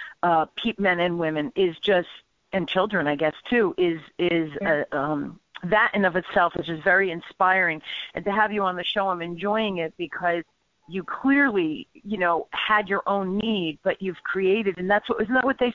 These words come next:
Speaker 1: say, that creation or new inventions come from some form of a need, and that's exactly what happened. But that you took your brilliance and you shared it with others is just a wonderful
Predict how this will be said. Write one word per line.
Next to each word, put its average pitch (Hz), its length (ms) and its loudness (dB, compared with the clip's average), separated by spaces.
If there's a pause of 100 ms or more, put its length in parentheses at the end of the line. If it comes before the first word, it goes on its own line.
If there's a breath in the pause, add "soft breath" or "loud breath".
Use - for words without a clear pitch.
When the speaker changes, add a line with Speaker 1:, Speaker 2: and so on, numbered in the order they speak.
Speaker 1:
say, 190 260 4 (300 loud breath)
that 196 160 2
creation 202 880 -2
or 180 300 0
new 202 420 0
inventions 180 800 -2
come 180 340 -2 (120)
from 180 320 2 (320 loud breath)
some 190 160 2 (100)
form 185 260 0
of 156 120 -8
a 170 60 -4
need, 180 440 -2
and 175 100 -2
that's 180 220 -2
exactly 175 420 0
what 160 160 -4
happened. 180 460 -2
But 175 140 -2 (320 loud breath)
that 190 180 0
you 185 160 -4 (100)
took 233 200 0
your 180 140 -2
brilliance 180 600 0
and 170 180 -4
you 165 80 -6
shared 185 460 2
it - 100 -4
with 160 140 -2 (140)
others 175 440 0 (160)
is 165 440 -2 (300)
just 180 280 2 (220)
a 190 80 -2
wonderful 165 580 -4